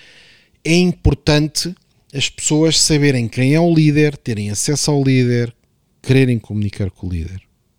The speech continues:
E estou-vos a dar estes dois exemplos, não é? De marcas grandes que continuam a gastar bilhões. E estou-vos a dar o exemplo do presidente dos Estados Unidos, goste-se dele ou não, que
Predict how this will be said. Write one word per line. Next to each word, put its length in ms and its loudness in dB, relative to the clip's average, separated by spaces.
E 40 0
estou-vos 300 2
a 40 2
dar 280 0
estes 340 -6
dois 220 0
exemplos, 480 -2
não 100 -2
é? 80 0
De 120 -6
marcas 680 0
grandes 760 0
que 140 -20
continuam 520 0
a 60 2
gastar 400 -4
bilhões. 880 -2
E 60 -10
estou-vos 300 -4
a 40 -2
dar 180 -2
o 80 0
exemplo 420 -2
do 120 0
presidente 540 0
dos 120 -2
Estados 300 -2
Unidos, 320 -2
goste-se 440 -4
dele 200 0
ou 100 0
não, 300 -2
que 140 -8